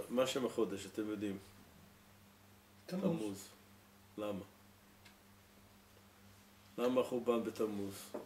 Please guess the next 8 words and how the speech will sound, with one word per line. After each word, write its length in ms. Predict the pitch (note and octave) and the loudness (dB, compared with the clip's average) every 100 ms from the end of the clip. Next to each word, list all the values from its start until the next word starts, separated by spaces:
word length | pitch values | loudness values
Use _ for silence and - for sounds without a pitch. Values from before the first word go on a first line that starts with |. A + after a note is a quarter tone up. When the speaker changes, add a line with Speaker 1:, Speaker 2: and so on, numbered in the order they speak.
| - - - - - - - - - - | -12 -4 -4 -4 -12 -14 -16 -20 -18 -6
Speaker 1:
זה 120 | A2 | 2
לא 140 | B2+ | 6
רק 100 | C3 | 6
בגלל 260 | G#2+ G#2 G2+ | 4 2 2
חטא 240 | - G2 G#2 | 0 -2 -2
העגל 760 | G2+ F#2 F#2+ F#2+ - G2 G2+ | 0 0 -2 -2 -4 -4 -4
שהיה 240 | F2+ - G2 | -4 -4 -4
בתמוז. 640 | G#2 - F#2+ F#2+ G#2 | -6 -6 -6 -6 -8